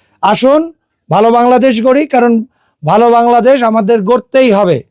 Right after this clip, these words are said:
কারণ ভালো বাংলাদেশ গড়ার ছাড়া কোনো বিকল্প নেই। সকলে ভালো থাকুন, সুস্থ থাকুন। আজকে উপস্থিত যারা ছিলেন সবার প্রতি কৃতজ্ঞতা। আর গ্রামবাসী আপনারা যারা আছেন, এই গাছ, এটা আমার, আপনারা মুরব্বীরা বললেন যে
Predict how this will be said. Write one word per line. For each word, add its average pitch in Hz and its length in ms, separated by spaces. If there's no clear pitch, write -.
কারণ 214 240
ভালো 220 240
বাংলাদেশ 233 600
গড়ার 220 520
ছাড়া 220 300
কোনো 214 220
বিকল্প 196 420
নেই। 165 240
সকলে 214 400
ভালো 220 240
থাকুন, 233 240
সুস্থ 233 280
থাকুন। 233 240
আজকে 226 260
উপস্থিত 226 480
যারা 220 240
ছিলেন 220 240
সবার 202 280
প্রতি 202 240
কৃতজ্ঞতা। 240 640
আর 202 280
গ্রামবাসী 233 480
আপনারা 240 440
যারা 226 240
আছেন, 233 280
এই 240 120
গাছ, 226 320
এটা 185 240
আমার, 233 520
আপনারা 226 420
মুরব্বীরা 220 560
বললেন 226 440
যে 220 220